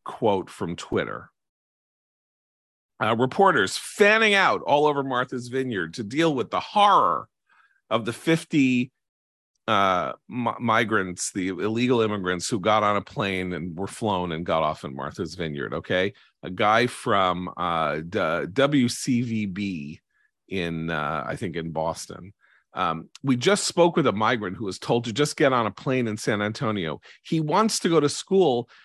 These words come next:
and thought he was coming here to work." And on Twitter, you have footage of them talking to this guy, and he's <laughs> outside,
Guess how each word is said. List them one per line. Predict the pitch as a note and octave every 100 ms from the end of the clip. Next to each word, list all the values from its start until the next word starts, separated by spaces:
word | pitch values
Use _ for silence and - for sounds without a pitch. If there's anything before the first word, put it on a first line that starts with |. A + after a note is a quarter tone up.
| _ -
and | C3 B2
thought | G3 F#3+ F#3
he | F#3
was | D#3 D3
coming | - F3+ D3+
here | C3+ C3+
to | B2
work." | A2+ B2+ D#2 - - - _ _ _ _ _ _ _ -
And | A#2+
on | G#2+ G#2
Twitter, | - F3 F3+ B2 B2+ - _ -
you | A#2
have | A2+ A2
footage | - F#3+ F3 G2+ G#2+ A2+ - _ _ _ -
of | B2 A#2 A2+ A2+ -
them | B2 A#2 A2+ A2
talking | - B2 B2+ A#2+ A2+
to | -
this | G2+ G#2 -
guy, | F#2 F2 D#2+ D#2+ -
and | A#2+ B2
he's | B2 A#2+ B2+
<laughs> |
outside, | D3 - - - - F#3+ F3 G3+ G3+